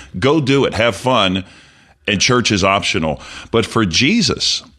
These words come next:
those activities that he expected from them would be regular activities of obedience. See, one of the key elements of the Great Commission that we leave out so often is that Jesus told his disciples,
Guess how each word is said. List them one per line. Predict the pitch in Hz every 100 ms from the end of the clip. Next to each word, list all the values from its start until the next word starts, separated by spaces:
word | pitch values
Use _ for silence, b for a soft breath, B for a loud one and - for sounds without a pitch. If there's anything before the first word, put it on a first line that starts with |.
| B B B B - 190 - - - _ _ _ -
those | 113 151 180 -
activities | 123 131 - - 156 156 101 82
that | 98 92
he | 110 107
expected | - - 113 110 - 85
from | - 82
them | 80 78 76 - B B B B -
would | 104 87
be | 110
regular | 95 92 117 127 127 117 101
activities | 95 - 120 110 95 90
of | - 101 92
obedience. | 90 73 92 80 78 -
See, | -
one | - 117 170
of |
the | 165
key | - - 143 - -
elements | 110 117 98 73 -
of | - 98 92
the | 92 87 58
Great | 95 92
Commission | - 98 139 - 87
that | 85
we | 90 90
leave | 87 101 117
out | 113 95
so | - 82
often | 85 131 - - - B B B B B
is | 98 87
that | 104 82
Jesus | 85 127 160 175 -
told | 143 127 120
his | 117 104
disciples, | 98 - 101 90 - 50